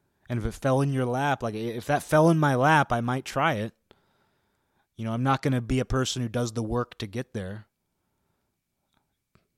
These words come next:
God knows I don't wanna be that kind of person who wants to do all, "Oh, I,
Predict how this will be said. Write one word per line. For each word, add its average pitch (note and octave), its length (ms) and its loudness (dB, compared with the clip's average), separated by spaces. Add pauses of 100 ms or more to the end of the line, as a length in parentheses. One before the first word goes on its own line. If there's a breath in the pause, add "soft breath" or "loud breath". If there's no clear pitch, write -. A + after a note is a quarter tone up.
(220)
God A2+ 300 -6
knows A#2+ 260 -2
I A2+ 80 -4
don't A2+ 180 -2
wanna A2 160 -4
be A2+ 140 -6
that A2+ 220 -4
kind G#2 160 -6
of F#2 60 -10
person G#2+ 520 -6 (280 soft breath)
who G#2+ 420 -6 (840)
wants A#2 500 0
to B2+ 140 -2
do B2+ 320 0
all, C3 160 4
"Oh, E3 300 6
I, B2 320 2